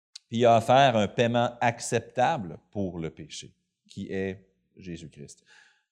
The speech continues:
Dans Romains trois, les versets vingt-cinq et vingt-six, « C'est lui, c'est Jésus,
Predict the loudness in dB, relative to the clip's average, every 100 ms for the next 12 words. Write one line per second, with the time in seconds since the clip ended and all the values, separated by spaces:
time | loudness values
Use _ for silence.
0 | -6 0 2 2 0 -4 0 0 0 -2
1 | -8 -8 -6 -6 -6 -6 -6 -8 -10 -10
2 | -12 -14 -14 -18 _ _ _ _ _ _
3 | _ _ _ _ _ -2 2 2 2 2
4 | 2 0 -2 -8 _ _ _ -16 -10 -10
5 | -8 -10